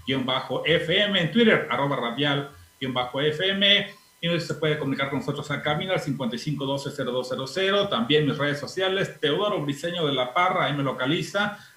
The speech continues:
También nuestro canal de Expressions, ahí toda la información. Y cuídese, cuídese mucho, es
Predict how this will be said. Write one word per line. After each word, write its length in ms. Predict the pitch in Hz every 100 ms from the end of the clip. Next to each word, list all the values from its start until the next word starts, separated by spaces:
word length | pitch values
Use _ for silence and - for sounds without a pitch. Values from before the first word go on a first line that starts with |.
| _
También 360 | 120 131 147
nuestro 200 | 143 143
canal 320 | - 131 143 127
de 60 |
Expressions, 1000 | 113 - - 151 170 160 190 185 190 - -
ahí 500 | 117 123 147 156 -
toda 180 | 165 151
la 120 | 131
información. 1000 | 127 117 127 135 135 131 196 226 240 233 - - - - - - _ _
Y 360 | 139 156 170 - _ - -
cuídese, 400 | - 190 170 151
cuídese 320 | 165 175 156
mucho, 340 | 156 202 190 190
es 220 | 156 -